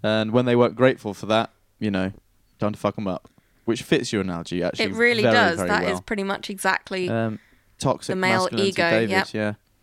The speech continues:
Speaker 1: But Abigail, Nabal's wife.
Speaker 2: Abigail. Sorry.
Speaker 1: Yeah, be sorry. <laughs> Not sure what the point of that was.
Speaker 2: Just,
Speaker 1: So
Speaker 2: that would be
Speaker 1: Abigail
Speaker 2: their couple name. It'd be like their, <laughs> um, uh,
Speaker 1: It'd be Nabby.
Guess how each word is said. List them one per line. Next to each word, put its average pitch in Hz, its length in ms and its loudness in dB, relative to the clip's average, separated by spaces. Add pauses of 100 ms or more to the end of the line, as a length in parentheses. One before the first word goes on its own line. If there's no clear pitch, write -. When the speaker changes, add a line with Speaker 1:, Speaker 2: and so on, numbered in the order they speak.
(300)
Speaker 1:
But 143 240 6
Abigail, 117 580 2 (440)
Nabal's 110 480 2
wife. 104 400 0 (280)
Speaker 2:
Abigail. 196 720 -8 (960)
Sorry. 175 340 -6 (720)
Speaker 1:
Yeah, - 240 -8 (280)
be 95 140 -4
sorry. 90 420 -6 (180)
<laughs> - 180 -20
Not 107 300 -4
sure 110 220 2
what 104 60 2
the 90 80 -8
point 110 180 2
of 104 80 -2
that 110 160 -2
was. 101 300 -2 (300)
Speaker 2:
Just, - 360 -18
Speaker 1:
So 127 300 2
Speaker 2:
that 196 180 6
would 165 100 4
be 120 60 2
Speaker 1:
Abigail 101 140 4
Speaker 2:
their 196 120 4
couple 247 340 -2
name. 170 220 0
It'd 175 160 -6
be 202 140 0
like 196 240 0
their, 202 360 4
<laughs> - 40 2
um, 220 280 2 (720)
uh, 190 320 2 (380)
Speaker 1:
It'd 107 100 -6
be 123 100 0
Nabby. 127 600 -2